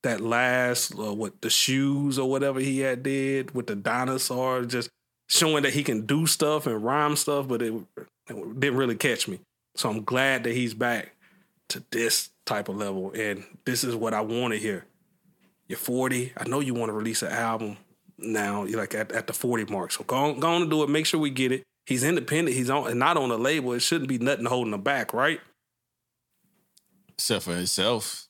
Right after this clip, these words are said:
Speaker 2: you know what I mean? That, that's the only thing that could be holding himself back is wanting to make the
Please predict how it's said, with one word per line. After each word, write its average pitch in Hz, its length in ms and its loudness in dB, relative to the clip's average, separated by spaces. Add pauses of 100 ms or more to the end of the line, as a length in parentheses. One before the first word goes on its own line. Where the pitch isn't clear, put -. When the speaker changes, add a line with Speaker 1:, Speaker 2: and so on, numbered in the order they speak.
Speaker 2:
you 95 80 -4
know 92 120 0
what 90 100 0
I 90 40 -2
mean? 90 380 -4 (100)
That, 90 220 -2
that's 98 160 -2
the 80 80 -4
only 95 180 -2
thing 85 140 -4
that 87 120 -2
could 82 120 -6
be 87 80 -4
holding 85 260 -2
himself 85 340 -4
back 82 260 -4
is 87 120 -8
wanting 82 220 -6
to 78 60 -6
make 85 320 -4 (800)
the 85 280 -4